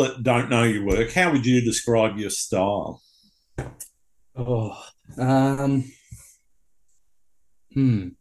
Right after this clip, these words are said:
Speaker 2: you've sprung me there. I guess dramatic-ish,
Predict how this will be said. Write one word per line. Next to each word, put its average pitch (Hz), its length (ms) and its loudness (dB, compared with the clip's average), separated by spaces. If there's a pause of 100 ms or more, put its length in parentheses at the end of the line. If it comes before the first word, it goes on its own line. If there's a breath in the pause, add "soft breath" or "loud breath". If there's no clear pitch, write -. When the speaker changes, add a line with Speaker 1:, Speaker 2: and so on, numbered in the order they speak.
Speaker 2:
you've 107 140 -8
sprung 120 320 -2
me 107 60 -2
there. 123 360 -4 (140)
I 147 60 0
guess 226 580 0 (380 loud breath)
dramatic-ish, 175 880 0